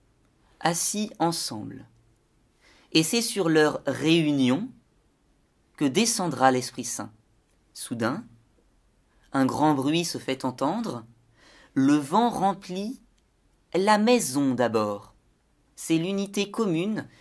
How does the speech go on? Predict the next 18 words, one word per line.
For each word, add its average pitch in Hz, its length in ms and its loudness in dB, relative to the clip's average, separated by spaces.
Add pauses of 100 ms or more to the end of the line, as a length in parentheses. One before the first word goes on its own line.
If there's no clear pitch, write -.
c'est 170 160 -4
sur - 260 -6
cette 147 340 -6
communion 185 680 2 (840)
que 165 120 -2
descend 180 420 -2
l'Esprit. - 480 -10 (680)
Ensuite 160 680 -4
seulement, 131 680 -2 (1000)
tel 170 460 2 (260)
un 143 140 2
grand 165 340 0
feu 226 240 -4
se 226 160 -4
partageant, 170 720 -4 (1080)
des 143 180 2
langues 139 580 0 (680)
descendent 135 760 -4